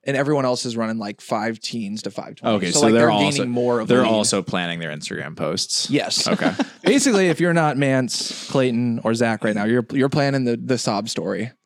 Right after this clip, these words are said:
Speaker 2: God, dude, that would
Speaker 1: Get that
Speaker 2: suck
Speaker 1: sob story
Speaker 2: so
Speaker 1: ready to
Speaker 2: bad.
Speaker 1: go.
Speaker 2: Like, 'cause, like, I, you know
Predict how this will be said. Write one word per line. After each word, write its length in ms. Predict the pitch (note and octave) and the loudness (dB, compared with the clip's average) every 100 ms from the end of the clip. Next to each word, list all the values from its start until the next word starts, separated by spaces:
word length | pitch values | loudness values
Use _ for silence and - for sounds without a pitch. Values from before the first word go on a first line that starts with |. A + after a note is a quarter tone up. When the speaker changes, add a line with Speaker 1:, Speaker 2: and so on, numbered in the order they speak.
| - | -8
Speaker 2:
God, 260 | B2 B2 G#2 | -4 -4 -2
dude, 180 | A#2 | 0
that 120 | A#2 F3+ | 0 0
would 140 | F3+ | 2
Speaker 1:
Get 140 | A#2+ D3 | 2 4
that 100 | D3+ | 4
Speaker 2:
suck 200 | G#2+ C#3 | 4 2
Speaker 1:
sob 20 | |
story 300 | C#3 - C3 | 2 2 2
Speaker 2:
so 100 | B2+ | 4
Speaker 1:
ready 180 | A2 A2 | 4 4
to 80 | B2+ | 4
Speaker 2:
bad. 60 | A#2 | 2
Speaker 1:
go. 60 | |
Speaker 2:
Like, 220 | B2+ D3 - - _ _ | 2 0 -2 -16 _ _
'cause, 200 | - F3 | -4 0
like, 200 | G3 F#3+ | 0 -2
I, 120 | - - | -4 -12
you 180 | - G3+ | -6 -2
know 240 | D3+ F#2 | -2 -2